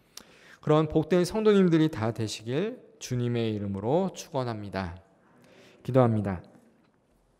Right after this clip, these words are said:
보라, 지금은 은혜 받을 만한 때요. 보라, 지금은 구원의 날이로다. 아멘. 우리에게 예수님을 보내시어 구원의 은혜를 누리게 하신 하나님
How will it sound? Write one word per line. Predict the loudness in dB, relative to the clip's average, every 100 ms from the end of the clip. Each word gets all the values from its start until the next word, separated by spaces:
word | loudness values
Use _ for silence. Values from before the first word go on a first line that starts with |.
| -20 -20 _ -20 _
보라, | 6 10 10 8 2 -4
지금은 | -2 4 8 8 8 6 2 4
은혜 | 8 10
받을 | 10 8 8
만한 | 8 6 4
때요. | 2 -2 -2 -4
보라, | 0 2 0
지금은 | -2 -2 -2 -2 -4
구원의 | -4 -2 -2 -4 -4
날이로다. | -2 0 0 -2 -4 -4 -6 -10 -14
아멘. | -8 -4 -2 -4 -6 -14 _ _ _ _ _ _ _ 4
우리에게 | 8 8 8 6
예수님을 | 8 6 6 6 6 6
보내시어 | 6 6 8 4 0 0 0 -6 -16 _ _ _
구원의 | 2 4 4 2 2
은혜를 | 4 4 4 4
누리게 | 2 0 -2
하신 | -2 -2 -4
하나님 | -4 -2 -2 0 -2